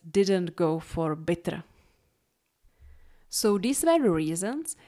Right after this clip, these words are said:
why people wanted to understand the tobacco mosaic disease. And there were three important people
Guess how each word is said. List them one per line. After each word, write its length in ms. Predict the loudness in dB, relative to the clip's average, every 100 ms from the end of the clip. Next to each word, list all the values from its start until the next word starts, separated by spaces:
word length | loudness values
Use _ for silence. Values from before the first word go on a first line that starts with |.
| _
why 180 | -2 -2
people 420 | 0 -2 0 0
wanted 480 | 2 2 2 0 -2
to 140 | -2 0
understand 760 | -2 0 -2 -2 -4 -6 -10 -18 _ -8
the 180 | -6 -4
tobacco 600 | -4 -2 -2 0 0 0
mosaic 480 | 0 -2 -2 -4
disease. 640 | -4 -6 -6 -10 -12 -14 -16 _ _ _ _ _ _ _ -6
And 300 | -2 0 2
there 160 | 2 4
were 140 | 4
three 340 | 2 2 0 0
important 540 | 2 2 2 0 -4
people 380 | -8 -2 -2